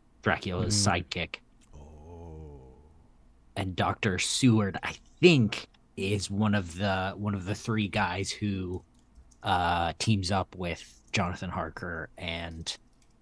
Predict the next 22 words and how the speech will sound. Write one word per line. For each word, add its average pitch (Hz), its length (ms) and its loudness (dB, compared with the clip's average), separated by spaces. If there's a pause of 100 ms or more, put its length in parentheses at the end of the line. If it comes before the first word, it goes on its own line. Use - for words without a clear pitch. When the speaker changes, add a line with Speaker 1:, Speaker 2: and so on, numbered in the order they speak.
(1600)
Speaker 1:
uh, 120 1200 4
not 117 300 4
Lucy, 120 380 4
but, 101 260 0 (240)
uh, 92 580 0
Mina 107 420 4 (500)
to 95 680 0 (320)
go 98 240 2
and, 90 240 -2
and 90 280 -4 (300)
fight - 380 2 (220)
Dracula, 90 520 -2
like, 85 400 -8 (360)
in 117 300 0
Bram 101 300 2
Stoker's 92 440 0
Dracula, 82 600 -4
the 85 120 -2
actual, 80 560 -4 (120)
you 90 100 -6
know, - 120 -6
book. - 340 -2